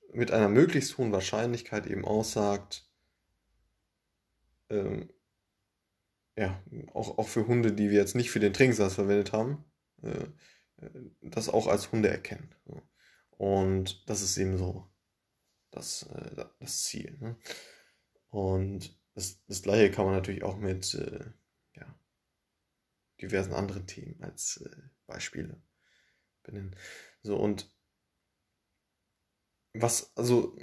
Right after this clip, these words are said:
das, das Credo als Data Scientisten, äh, ja, eben stets, äh, ja,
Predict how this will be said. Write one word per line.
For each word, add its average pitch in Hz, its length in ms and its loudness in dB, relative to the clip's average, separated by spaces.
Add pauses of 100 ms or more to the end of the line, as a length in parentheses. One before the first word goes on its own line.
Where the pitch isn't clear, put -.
das, - 280 -2
das - 220 0
Credo 139 880 8 (160)
als 110 400 4
Data 107 280 2
Scientisten, 107 1120 -2
äh, 101 400 -4 (320)
ja, - 200 -10 (1300)
eben 110 340 4
stets, - 680 0
äh, 98 360 -4 (140)
ja, - 220 -18